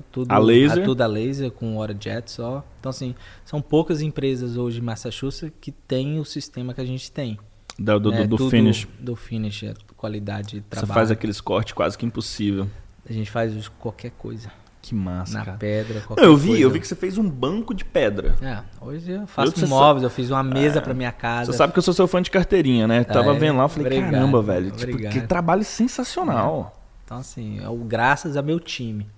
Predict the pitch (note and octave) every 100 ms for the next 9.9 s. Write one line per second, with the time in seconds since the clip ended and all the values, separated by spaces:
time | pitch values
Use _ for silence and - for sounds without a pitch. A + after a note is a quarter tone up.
0 | - A2+ A2+ A2 G#2 F2+ G2+ - - -
1 | _ _ - G2+ F2 F#2 - G#2 A2+ -
2 | A2 A2+ A2 G2+ A2 A2 A2 - - -
3 | A#2+ - A2+ A2+ G2+ - - B2+ C3 E3
4 | D#3 B2 A#2 A2+ - A2+ G#2 A#2 G#2 A2+
5 | A2+ - A2 A2+ - C3 C3 - - -
6 | - - - D3+ D3+ E3 D#3 D3 D3 D#3
7 | E3 E3+ D#3+ D#3+ G3 B2+ B2 C3+ E3+ D#3
8 | C#3 B2 E3 C3+ C#3 C#3+ C3+ E3 D3+ E3
9 | G3+ A2+ G#2+ - B2+ B2 B2+ D3